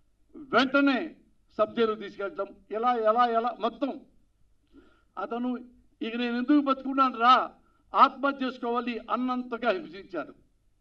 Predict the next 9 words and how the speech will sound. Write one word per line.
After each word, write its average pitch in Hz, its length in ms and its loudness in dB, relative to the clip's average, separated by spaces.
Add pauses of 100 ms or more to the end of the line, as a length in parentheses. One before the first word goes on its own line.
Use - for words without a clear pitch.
(840)
ఒక 226 140 -4
స్టేజ్లో 240 380 -4
తెలిసిపోయింది 214 580 -8
రంగా 180 220 -6
గారికి, 156 400 -10
"నన్ను 208 280 -6
డెఫినెట్గా 180 640 -8 (120)
చంపేస్తారు." 139 680 -12 (960)
ఆయన 190 580 -4